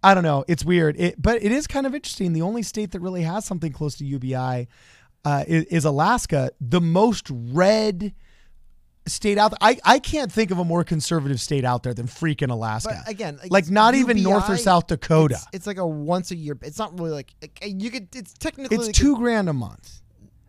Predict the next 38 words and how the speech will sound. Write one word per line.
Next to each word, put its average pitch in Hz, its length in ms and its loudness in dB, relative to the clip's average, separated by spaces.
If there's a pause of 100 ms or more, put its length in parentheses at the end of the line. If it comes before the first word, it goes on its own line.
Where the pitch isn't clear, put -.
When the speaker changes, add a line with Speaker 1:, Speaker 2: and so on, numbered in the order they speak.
Speaker 1:
I 202 60 8
mean, 220 100 4
sorry, 185 220 2
two 226 200 2
grand 190 300 -2
a - 20 -4
year. 113 280 -8
Speaker 2:
That's 76 100 -16
what 240 80 -6
I 190 60 -8
mean. - 120 -14
Speaker 1:
So 185 120 0
I 180 140 8
wish 190 280 2
it - 20 -8
was 165 120 -8
two 180 160 -4
grand 123 240 -4
Speaker 2:
That's - 20 -6
Speaker 1:
a - 60 0
Speaker 2:
what - 20 0
I 233 60 2
Speaker 1:
month. 185 80 -2
Speaker 2:
mean. - 100 -6
Speaker 1:
Yeah. 135 100 0
Speaker 2:
Two 302 100 0
grand 311 200 -4
a 277 40 -6
year. 262 220 -4
It's, 294 100 -4
Speaker 1:
No. 277 120 2
Speaker 2:
it's, 226 140 -8
it's, 254 240 -12
it's, 254 180 -12
it's 269 220 -10
a 269 80 -10
nice 262 340 -6
little. 262 240 -2